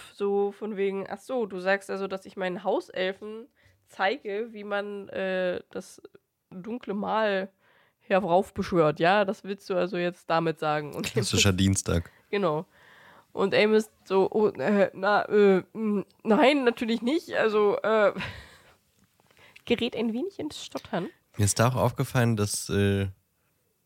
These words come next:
Speaker 2: glaub ich, nur Amos Diggory ihn Mister Crouch nennt.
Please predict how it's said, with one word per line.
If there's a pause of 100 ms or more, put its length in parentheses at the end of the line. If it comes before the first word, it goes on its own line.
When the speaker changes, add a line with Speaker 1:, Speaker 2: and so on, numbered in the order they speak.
(920)
Speaker 2:
glaub
ich,
nur
Amos
Diggory
ihn
Mister
Crouch
nennt.